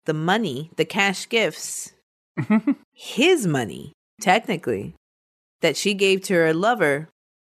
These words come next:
Speaker 1: over, like, that he decided he was going to punish her for all of this.
Speaker 2: That's ballsy that they went to fucking Brighton Beach.
Speaker 1: That's very ballsy.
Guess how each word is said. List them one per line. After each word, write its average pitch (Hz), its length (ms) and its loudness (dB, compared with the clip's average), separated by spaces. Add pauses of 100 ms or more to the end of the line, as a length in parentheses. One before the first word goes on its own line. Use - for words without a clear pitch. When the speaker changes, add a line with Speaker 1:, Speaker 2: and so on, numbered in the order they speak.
(640)
Speaker 1:
over, 175 380 2
like, 160 400 0
that 170 260 2
he 185 160 -2
decided 165 480 0
he 170 120 -4
was 160 180 2
going 143 220 -4
to 143 60 -4
punish 190 380 -2
her 131 140 -4
for - 240 -8
all 117 160 2
of 87 80 -8
this. - 420 -14 (560)
Speaker 2:
That's - 180 -10 (200)
ballsy 214 480 -2
that 143 120 0
they 147 80 -2
went 151 200 -2
to 135 80 -6
fucking 143 340 -6
Brighton 123 320 -10
Beach. 123 480 -2
Speaker 1:
That's 226 160 -6
very 160 800 -2
ballsy. 87 340 -4